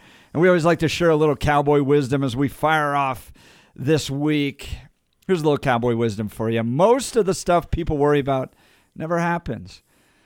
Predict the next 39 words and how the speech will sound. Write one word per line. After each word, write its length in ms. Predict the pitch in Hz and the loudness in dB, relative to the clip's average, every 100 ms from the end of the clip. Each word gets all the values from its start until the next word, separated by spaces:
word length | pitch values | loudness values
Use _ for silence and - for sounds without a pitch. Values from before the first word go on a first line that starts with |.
| _ _ _ | _ _ _
I 100 | 120 | -4
know 80 | 135 | -2
we're 100 | 135 | -2
facing 380 | 151 139 139 131 | 0 0 0 -2
a 60 | |
lot 200 | 131 135 | 0 0
of 80 | 131 | 0
issues. 560 | 139 - 135 123 - - - | -2 0 -2 -2 -8 -18 -12
I 120 | - 117 | -4 -2
know, 240 | 127 123 | 0 0
uh, 340 | 120 117 107 85 | 2 2 0 -2
the 140 | 110 | -6
economy's 560 | 104 127 135 139 135 117 | -4 -2 0 0 -2 -2
bad. 400 | 131 131 131 131 | 0 2 2 2
I 80 | |
know 300 | 117 123 120 | 0 2 2
we're 240 | 117 110 107 | 0 -2 -2
facing 580 | - 123 - 117 107 98 _ _ - | 0 0 0 -4 -4 -8 _ _ -14
a, 240 | - 107 101 110 | -6 -6 -4 -6
a 140 | 104 | -6
ton 320 | - - 160 | -4 -2 0
of 120 | 127 | 0
bad 300 | 104 139 139 | 0 0 0
policies 560 | - 135 143 135 139 123 | 0 2 2 0 -2 -2
down 260 | 131 127 131 | 0 0 0
at 100 | 113 | -4
the 60 | |
state 300 | 104 139 131 | -2 0 0
capitol, 340 | 143 123 120 113 | 0 0 0 -4
at 60 | |
the 80 | 87 | -6
federal 400 | - 131 131 120 | -2 2 4 2
level 260 | 120 120 117 | 2 2 0
that 220 | 98 92 - | -2 -2 -2
are 220 | 101 90 | -2 -2
just 460 | 87 98 87 - - - - _ _ - | -4 -6 -6 -10 -20 -20 -20 _ _ -6
especially 460 | - 196 165 147 | 2 2 4 0
harming 500 | 120 151 151 143 127 - | 2 2 2 2 0 -4
rural 540 | 113 135 147 147 | 0 4 6 4